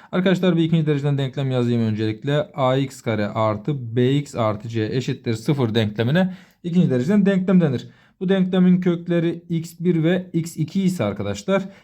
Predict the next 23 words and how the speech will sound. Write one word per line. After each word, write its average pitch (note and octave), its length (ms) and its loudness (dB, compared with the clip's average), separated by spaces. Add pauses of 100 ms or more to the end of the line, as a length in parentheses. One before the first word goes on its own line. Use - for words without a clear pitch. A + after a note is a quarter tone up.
(100)
x F#3 260 -2
gördüğünüz B2+ 520 2
yere A2 160 0
x C#3 240 -6 (100)
bir E3+ 80 0
yazdığınız C#3+ 680 0
zaman A#2+ 360 0
da G2+ 60 0
sonuç D#3 300 -2
sıfır F#3 280 -2
gelir. F3+ 380 0 (280)
X F#3 260 -4
gördüğümüz A#2+ 580 0
yere A2 180 -2
x D3+ 240 -4
iki E3+ 160 -2
yazdığımız C#3+ 560 0
zaman A#2 280 -2
da D3 60 0
arkadaşlar A#2+ 400 -2
sonuç F#3 320 0
sıfır F#3 260 2
gelecektir. A2+ 540 -2